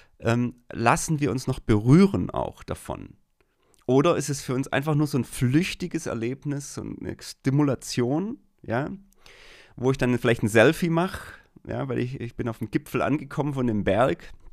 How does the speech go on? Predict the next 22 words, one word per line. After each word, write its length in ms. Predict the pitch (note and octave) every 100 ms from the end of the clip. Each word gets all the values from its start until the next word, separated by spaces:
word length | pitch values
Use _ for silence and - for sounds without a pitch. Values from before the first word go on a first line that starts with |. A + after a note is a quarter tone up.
| - - - - -
und 180 | B2 B2
ich 100 | A#2
mache 160 | A#2+ A#2
ein 60 |
Selfie, 380 | G#2+ B2+ D3+ D3
weil 140 | A#2+
ich, 60 | A#2
dann 140 | A#2
war 80 | A2+
ich 120 | G#2+
auch 180 | - C3+
dort, 380 | - D#3+ - -
ja, 280 | G2 A#2 D3
und, 360 | - A#2+ A#2+ -
äh, 220 | G#2+ A#2 - - - - - -
cooler 320 | - D#3 B2
Anreiz, 640 | B2+ F3+ D#3+ D#3+ - -
klasse, 400 | - C3 D3+ D3
haben 160 | B2+ A#2
Gipfel 300 | D#3+ - G#2
geschafft, 400 | G2+ A#2+ D3 -
aber 220 | B2